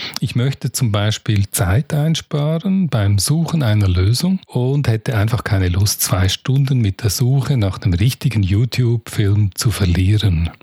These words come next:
Hast du da eine kreative Lösung gefunden dafür?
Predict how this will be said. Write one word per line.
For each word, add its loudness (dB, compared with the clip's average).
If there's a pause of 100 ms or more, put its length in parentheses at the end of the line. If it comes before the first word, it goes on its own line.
(220)
Hast -2
du 0
da -2
eine 2
kreative -2
Lösung 0
gefunden 0
dafür? 0